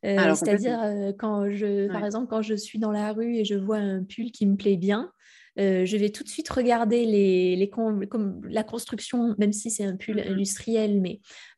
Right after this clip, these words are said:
Speaker 1: il y a des constructions qu'on retrouve qui sont similaires. Ah oui, là, c'est plutôt des raglans. Euh, ah oui, d'accord, donc là, ils
Speaker 2: Mhm.
Speaker 1: ont cousu, puis après, là, c'est un empiècement qui a été fait à part. Ah oui, il est compliqué, mais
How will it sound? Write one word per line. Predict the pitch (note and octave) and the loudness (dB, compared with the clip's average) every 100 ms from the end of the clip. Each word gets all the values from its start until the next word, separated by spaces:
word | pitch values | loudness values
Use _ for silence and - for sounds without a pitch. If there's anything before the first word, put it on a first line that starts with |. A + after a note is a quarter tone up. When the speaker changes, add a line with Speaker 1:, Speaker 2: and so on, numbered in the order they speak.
| - | -2
Speaker 1:
il | G#3+ | 2
y | |
a | G#3+ | 2
des | G3+ G3 F#3+ | 4 2 0
constructions | A3 G#3+ G#3 - A3+ | -6 -6 -10 -2 0
qu'on | A3+ G#3 | 0 0
retrouve | G3 G3+ - G#3+ G3 F#3+ | 0 -4 -4 -2 -2 -2
qui | G3 | -6
sont | G#3+ | -6
similaires. | G3+ - G3+ G3 G#3+ G#3+ G#3 - - | -4 2 4 4 2 0 -6 -16 -10
Ah | G3 | -4
oui, | A3+ | 0
là, | G#3+ G3+ | 2 0
c'est | G#3 | -2
plutôt | G3+ G#3 A3 | -6 -4 0
des | G3+ | 0
raglans. | F#3 F#3+ G#3+ A3 G#3+ | -2 -2 0 0 0
Euh, | G#3 - - | -4 -8 -8
ah | A#3 | -4
oui, | B3+ A#3 | 0 2
d'accord, | A3 A#3+ A3+ | 2 0 0
donc | G#3 G#3 | 0 0
là, | |
ils | A3+ A3 | 0 0
Speaker 2:
Mhm. | |
Speaker 1:
ont | A3 | -2
cousu, | G#3 A#3 A3 A3+ A3+ | -2 -6 -6 -6 -6
puis | - | -2
après, | G3+ G3+ A#3+ | -2 0 0
là, | A3+ | 0
c'est | A3 G#3+ | 0 2
un | G3+ | 2
empiècement | G#3+ G#3+ A#3 A3 A#3+ A#3 | 2 0 -6 -6 -4 -4
qui | A3 | -2
a | G#3 | -2
été | G#3 | -2
fait | G#3 G#3+ | -4 -4
à | G3+ | -4
part. | A3+ G#3+ | -6 -4
Ah | B3 | -4
oui, | A#3 A3 A3+ | -2 -4 -2
il | G#3+ | -4
est | G#3 | -2
compliqué, | A3+ A3+ A3 B3+ | -4 -4 -2 2
mais | A3 | 2